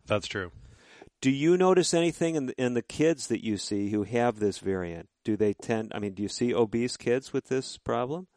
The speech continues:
Speaker 1: Well, so, so like I said, the newborn screen is not particularly good at picking this up.
Speaker 2: Mm-hmm.
Speaker 1: And so I know some of the kids that have it, but my guess is we, we,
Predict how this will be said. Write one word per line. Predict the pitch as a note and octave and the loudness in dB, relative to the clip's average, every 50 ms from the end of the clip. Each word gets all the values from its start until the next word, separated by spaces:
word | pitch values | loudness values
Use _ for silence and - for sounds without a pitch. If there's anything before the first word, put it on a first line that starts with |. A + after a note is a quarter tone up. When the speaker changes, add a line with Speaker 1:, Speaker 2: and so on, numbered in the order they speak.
| _ _ - | _ _ -2
Speaker 1:
Well, | - B2 B2+ C#3 C#3+ | 4 6 6 6 6
so, | - - C#3 B2 C3 - _ - | 4 2 0 0 0 -2 _ -10
so | C3 - A#2+ A2+ A2 A2 A#2+ C3 _ _ - | -6 -2 -2 0 0 -2 -4 -6 _ _ -8
like | C#3 B2 A#2 A#2 - | 0 2 2 6 6
I | A#2 A2 | 6 6
said, | - - A#2 G#2+ F#2 F2 | 6 4 2 2 2 0
the | G2+ G2 | -6 -6
newborn | F2 F#2+ A2 A2+ A2 A2+ A#2 A2+ G#2+ G2 | -6 -6 -8 -6 -6 -4 -4 -4 -4 -4
screen | - - - - A2+ A2+ A2+ A2+ G#2 | -8 -10 -10 -8 -6 -4 -4 -4 -4
is | G2 F#2 E2+ - | -4 -6 -6 -4
not | F#2+ F#2+ G2 G2+ - | -2 0 0 0 -2
particularly | - - G2 - - F#2+ F#2 F2+ | -6 -10 -10 -8 -8 -10 -10 -8
good | D#2 F#2 E2+ | -8 -10 -10
at | E2 - | -10 -12
picking | - F#2+ - - E2+ E2+ | -12 -12 -12 -12 -14 -14
this | E2 D#2+ - - | -12 -12 -6 -2
up. | G2+ F#2+ E2 G2 | 0 0 0 -2
Speaker 2:
Mm-hmm. | G2 F#2 F#2 | -4 -6 -6
Speaker 1:
And | F#2 F2+ F2+ | -6 -6 -6
so | - G2+ F#2+ | -6 -2 -2
I | F#2+ F#2+ | -2 -2
know | F#2 F#2+ G2+ G#2 A2 A2 G#2+ | -2 -4 -2 -2 -2 -2 -2
some | - - A2+ A2+ A#2+ | -4 -2 -2 -2 -2
of | A#2+ | -2
the | G#2 G#2+ | -4 -4
kids | F2 - F#2+ F2+ E2 - | -4 -4 -4 -4 -4 -6
that | F2+ D#2+ | -8 -4
have | F#2+ F2+ E2+ E2 E2 | 0 0 0 0 -2
it, | E2 E2 - | -6 -8 -8
but | - F#2+ F2+ | -12 -12 -10
my | F2+ F2+ F2+ | -8 -8 -8
guess | E2 - G2+ G#2 A2 G#2+ - - | -4 0 2 4 4 2 2 -4
is | F#2 F2 E2+ - - - - - - - - - - | -6 -8 -8 -10 -14 -18 -20 -20 -20 -20 -20 -12 -4
we, | A2 A2+ C3+ | -4 -4 -2
we, | C#3 B2 A#2+ G#2+ | -2 -2 -4 -4